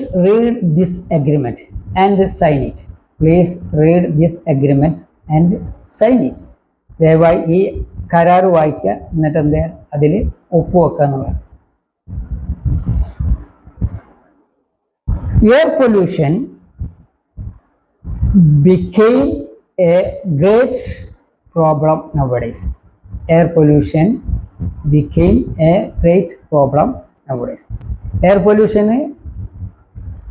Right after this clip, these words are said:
ഈ കാലത്ത് വളരെയധികം വലിയൊരു പ്രശ്നമായി തീർന്നിട്ടുണ്ടെന്നുള്ള അർത്ഥമാണ്. Let us go outside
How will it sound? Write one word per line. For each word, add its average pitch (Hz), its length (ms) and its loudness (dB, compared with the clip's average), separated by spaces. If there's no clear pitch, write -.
ഈ 208 80 6
കാലത്ത് 185 360 4
വളരെയധികം 170 560 0
വലിയൊരു 208 440 2
പ്രശ്നമായി 175 520 -2
തീർന്നിട്ടുണ്ടെന്നുള്ള 160 800 -2
അർത്ഥമാണ്. 226 360 -8
Let 240 140 2
us 262 80 -4
go 208 100 4
outside 160 480 -2